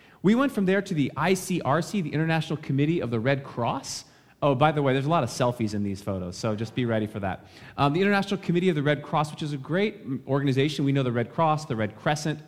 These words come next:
always available in times of crisis in the world. Um, and they have a great exhibit which tells the story of their work in warfare, um, related, let me see if there's another one. Yeah,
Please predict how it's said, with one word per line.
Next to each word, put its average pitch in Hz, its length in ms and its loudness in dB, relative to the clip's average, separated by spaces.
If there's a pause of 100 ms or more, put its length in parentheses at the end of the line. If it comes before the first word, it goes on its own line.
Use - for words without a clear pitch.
always 143 280 2
available 135 540 0
in 113 100 -4
times 123 320 -4
of 101 120 -8
crisis 139 360 0
in 143 60 0
the 131 60 0
world. 131 440 0 (360)
Um, 131 200 2
and 139 140 -2
they 160 40 2
have 151 100 0
a 143 40 -2
great 160 260 0
exhibit 131 640 -2 (280)
which 131 260 -2
tells 165 200 2
the 151 60 -2
story 143 320 -2
of 120 80 0
their 123 140 0
work 120 320 -2
in 104 160 -4
warfare, 156 720 -2 (240)
um, 110 300 -2
related, 131 360 0
let 127 60 -4
me 135 80 -2
see 135 120 -4
if 123 40 -8
there's 117 100 -4
another 117 220 0
one. 107 220 0
Yeah, 156 320 0